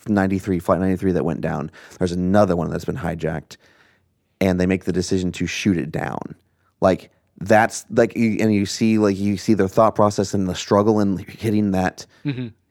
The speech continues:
Speaker 1: because they just don't know where in the world it's going, and just, like, the, "Well, we gotta," it's the most horrible thing you could ever decide to do, but you have to decide to do it.
Speaker 2: Mm-hmm.
Speaker 1: And, um,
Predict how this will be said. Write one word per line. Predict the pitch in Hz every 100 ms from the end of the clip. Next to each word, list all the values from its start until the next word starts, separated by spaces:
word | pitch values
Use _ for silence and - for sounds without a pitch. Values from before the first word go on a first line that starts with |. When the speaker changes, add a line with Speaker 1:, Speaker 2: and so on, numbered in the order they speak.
| -
Speaker 1:
because | 107 117
they | 101
just | 104 101
don't | 92
know | 95 95
where | 92 107
in | 98
the | 95
world | 95 90
it's | 85
going, | - 95 98 107 120 - _ -
and | 104
just, | 95 90
like, | 95 -
the, | 95 85 - _ _ _ _ _ _ _ _ _ _
"Well, | - 98
we | 95
gotta," | 101 92 92 _ _ _ _ _ _ _ _ _ _ -
it's | 110 -
the | - 117
most | 101 101 -
horrible | - 139 127 117
thing | 135 120
you | 107
could | 117
ever | 107 107
decide | 98 104 104 95
to |
do, | 92 107
but | 92 92
you | 98
have | 104 101
to | 95
decide | 92 104 95
to | 92
do | 95 95
it. | 85 -
Speaker 2:
Mm-hmm. | 160 110 113 - -
Speaker 1:
And, | 110 98 92 92 -
um, | 101 95 90 90